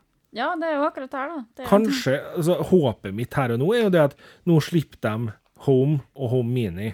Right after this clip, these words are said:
Speaker 2: som er de to bestselgende produktene i Home-serien.
Speaker 1: Mhm.
Speaker 2: Håpet mitt er at de slipper dem nå, og så vil de se om de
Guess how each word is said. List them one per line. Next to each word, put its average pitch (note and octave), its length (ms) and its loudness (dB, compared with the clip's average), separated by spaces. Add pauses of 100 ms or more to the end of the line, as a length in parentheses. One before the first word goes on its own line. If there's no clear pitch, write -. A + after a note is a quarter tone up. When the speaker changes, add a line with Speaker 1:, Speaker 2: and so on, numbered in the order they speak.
Speaker 2:
som A#2+ 240 -8
er G#2 80 -6
de G2+ 220 -6
to G2+ 160 -8 (400)
bestselgende E2+ 1080 -10
produktene E2+ 640 -12
i F#2 80 -12
Home-serien. C#2+ 560 -14 (320)
Speaker 1:
Mhm. A3+ 300 -10 (380)
Speaker 2:
Håpet C#3 460 4
mitt A2 220 -6
er A3 220 0
at B2+ 100 -2
de C3+ 160 2
slipper B2+ 400 -4
dem A2+ 260 0
nå, B2+ 140 0 (220)
og E3 100 -6
så D#3 180 2
vil C#3+ 160 2
de C#3+ 160 2
se - 380 -4 (160)
om C3 180 -4
de A#2 140 -2